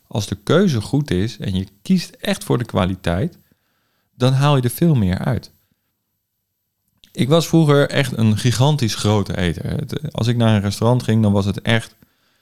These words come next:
dan vroeg ik aan de, aan de bediening van:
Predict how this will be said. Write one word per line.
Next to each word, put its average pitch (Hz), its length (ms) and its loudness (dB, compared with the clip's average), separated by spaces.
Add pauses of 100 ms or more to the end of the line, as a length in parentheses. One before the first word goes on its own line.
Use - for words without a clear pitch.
(300)
dan 110 140 0
vroeg 143 260 4
ik 143 160 2
aan 101 200 2
de, 87 240 2
aan 98 100 0
de 90 80 0
bediening 117 500 2
van: 92 300 -2